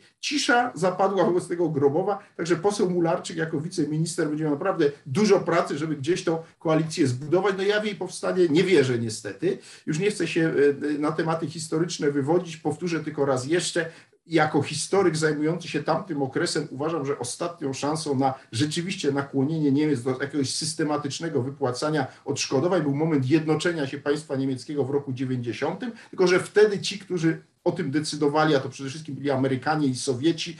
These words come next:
nie byli zainteresowani tym, żeby Polaków, Polakom dać jakieś zadośćuczynienie. I dzisiaj tym bardziej nie są zainteresowani, więc nie bardzo wiem, kto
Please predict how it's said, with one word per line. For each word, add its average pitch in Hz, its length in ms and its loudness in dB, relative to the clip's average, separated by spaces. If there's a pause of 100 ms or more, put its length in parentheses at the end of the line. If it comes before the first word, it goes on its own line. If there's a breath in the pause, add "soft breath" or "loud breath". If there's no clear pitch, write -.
(140 loud breath)
nie 143 100 8
byli 175 200 0
zainteresowani 139 960 0 (160 loud breath)
tym, 143 160 0
żeby 135 220 2
Polaków, 135 600 0
Polakom 165 440 2
dać 143 220 0
jakieś 135 220 -4
zadośćuczynienie. 123 840 -6 (280 loud breath)
I 170 100 -2
dzisiaj 247 320 4
tym 190 160 2
bardziej 180 360 4
nie 135 100 0
są 120 180 -2
zainteresowani, 120 880 -2
więc 156 180 -4
nie 185 200 0
bardzo 190 340 2
wiem, 175 160 2
kto 175 340 0